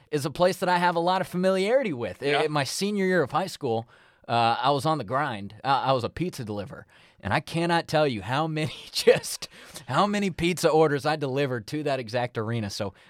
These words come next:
Speaker 1: kind of a little funny full circle moment.
Speaker 2: Yeah, that is. Uh, the good old, good old Jets pizza.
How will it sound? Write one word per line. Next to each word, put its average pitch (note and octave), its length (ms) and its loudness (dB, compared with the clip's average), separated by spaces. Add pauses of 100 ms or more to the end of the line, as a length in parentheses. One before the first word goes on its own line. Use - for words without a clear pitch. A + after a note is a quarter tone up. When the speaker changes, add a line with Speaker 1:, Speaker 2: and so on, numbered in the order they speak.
(120)
Speaker 1:
kind G#3 120 2
of F#3 60 2
a F3 40 4
little E3 180 4
funny C#3 220 2
full B2+ 200 0
circle G#2 280 -8
moment. F2+ 380 -12
Speaker 2:
Yeah, D#3 220 6
that C#3+ 180 4
is. C3 320 -6
Uh, A#2+ 300 -8
the B2 80 -20
good C#3 160 -10
old, C#3+ 300 -10
good D#3+ 100 0
old E3 160 6
Jets D3+ 280 0
pizza. D3 500 -4